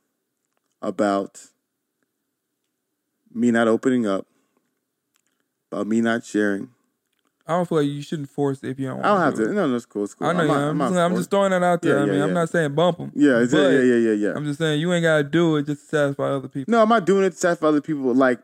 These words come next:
Speaker 1: in lieu of what we were talking about, that conversation we were having last night with Stefan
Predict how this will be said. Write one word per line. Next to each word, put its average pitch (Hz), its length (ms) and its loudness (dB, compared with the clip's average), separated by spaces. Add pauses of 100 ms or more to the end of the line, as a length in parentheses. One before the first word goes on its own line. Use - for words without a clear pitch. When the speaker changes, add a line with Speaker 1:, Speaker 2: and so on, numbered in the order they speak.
Speaker 1:
in 139 280 4
lieu 160 200 6
of 123 160 2
what 139 140 4
we 135 100 4
were 120 100 2
talking 147 400 -2
about, 110 280 0
that 113 200 0
conversation 139 480 -4
we 127 200 0
were 120 160 0
having 120 320 -2
last 113 340 -2
night 117 140 -2
with 110 160 -6
Stefan 113 580 -6